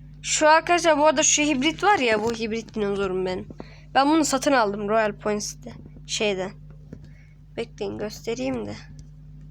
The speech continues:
Şuradan satın aldım, trade bölümünde. Bakın şimdi de bak Royal Points'i almıştım ben o dinozor hibriti. Şimdi şey Royal Points de bana bunu satıyor. Ee,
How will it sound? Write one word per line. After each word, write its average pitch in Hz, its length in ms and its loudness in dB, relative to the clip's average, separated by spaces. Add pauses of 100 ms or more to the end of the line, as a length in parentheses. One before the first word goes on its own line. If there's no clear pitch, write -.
(340)
Şuradan 285 380 0
satın 302 340 0
aldım, 214 460 0 (420)
trade 220 420 -2
bölümünde. 196 520 -4 (840)
Bakın 311 340 2 (160)
şimdi 277 420 -2
de 302 240 4
bak 233 340 0
Royal 269 420 4
Points'i 302 500 2
almıştım 226 580 2
ben 220 180 0 (440)
o 240 160 2
dinozor 226 340 0
hibriti. 226 640 -4
Şimdi 277 500 0 (420)
şey 240 300 0
Royal 269 280 4
Points 277 380 2
de 254 100 2
bana 285 240 4
bunu 269 160 2
satıyor. - 440 -6 (3000)
Ee, 226 40 -6